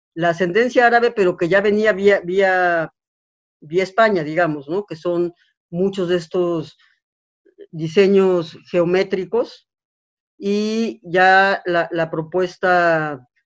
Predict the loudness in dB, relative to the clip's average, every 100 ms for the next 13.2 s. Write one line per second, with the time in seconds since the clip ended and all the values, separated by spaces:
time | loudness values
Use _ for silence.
0 | _ -6 -2 -2 -2 -6 -6 -8 -12 -8
1 | -2 -2 -4 -10 -12 -8 -6 -6 -8 -12
2 | -16 _ _ -18 -4 -2 0 0 0 -2
3 | -4 -4 -4 -6 -8 -10 -6 -4 -2 0
4 | 0 -2 -6 -6 -8 -10 -10 -10 -14 -18
5 | _ _ _ -6 -6 -6 -10 -8 -4 -4
6 | -4 -6 -4 -2 -4 -8 _ _ _ _
7 | _ -6 -4 -4 -2 0 0 0 0 2
8 | 4 4 6 4 2 0 -2 0 0 2
9 | 2 2 0 0 0 0 -4 -2 -2 -2
10 | -4 -4 -6 -6 -2 0 0 -2 -6 -8
11 | -4 -2 0 -2 -8 _ _ _ _ _
12 | -6 -6 -4 -4 -4 -2 0 0 0 -4
13 | -8 _